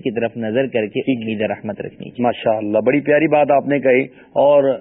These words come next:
Speaker 2: مایوسی کی کیفیت سے انسان کو نکلنا چاہیے، اللہ تبارک و تعالیٰ کی رحمت پر امید باندھے، ڈھارس رکھے، انشاءاللہ بہتری ہوگی۔ محمود بھائی،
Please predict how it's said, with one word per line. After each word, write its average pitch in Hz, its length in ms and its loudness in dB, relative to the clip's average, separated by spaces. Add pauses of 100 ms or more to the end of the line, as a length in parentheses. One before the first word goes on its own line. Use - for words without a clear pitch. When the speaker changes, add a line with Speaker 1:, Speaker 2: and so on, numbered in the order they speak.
Speaker 2:
مایوسی 156 460 2
کی 170 120 0
کیفیت 156 540 0
سے 151 100 2
انسان 135 400 0
کو 135 120 -2
نکلنا 131 440 2
چاہیے، 117 340 2
اللہ 131 280 2
تبارک 127 360 2
و 120 80 -2
تعالیٰ 123 340 2
کی 123 80 0
رحمت 120 400 -2
پر 127 140 2 (340)
امید 170 340 2
باندھے، 147 440 2
ڈھارس 143 460 0
رکھے، 151 260 0
انشاءاللہ 131 480 0 (380)
بہتری 135 440 4
ہوگی۔ 110 340 0 (260)
محمود 151 260 2
بھائی، 156 220 2